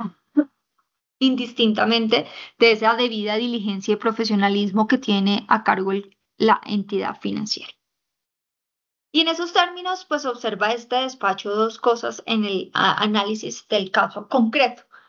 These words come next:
La primera de ellas, y es que esta ya es la segunda audiencia en la cual se ha convocado para llevar a cabo esta, eh, este proceso, y en, particularmente en esta, pues, eh, la,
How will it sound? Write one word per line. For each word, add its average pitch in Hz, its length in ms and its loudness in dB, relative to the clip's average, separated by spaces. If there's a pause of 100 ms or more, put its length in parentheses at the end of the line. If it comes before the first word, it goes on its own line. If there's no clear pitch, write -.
(180)
La 269 140 0
primera 277 500 0
de 311 140 -6
ellas, 269 260 -12
y 254 40 -6
es 240 120 -12
que 226 100 -4
esta 220 180 -4
ya 220 180 0
es 220 80 -4
la 233 120 -6
segunda 220 460 -2
audiencia 247 440 -2
en 262 60 -2
la 254 140 0
cual 190 340 0
se - 140 -2
ha 220 160 2
convocado 220 580 2
para 214 380 -2
llevar 190 280 -2
a 190 100 -6
cabo 208 340 2
esta, 220 480 -8 (360)
eh, 226 440 2
este 220 240 -6
proceso, 285 720 -2 (360)
y 311 380 -2 (400)
en, 220 480 -4
particularmente 220 840 -2
en 269 100 -4
esta, 269 380 -4
pues, 214 240 -6
eh, - 100 -6
la, 185 400 0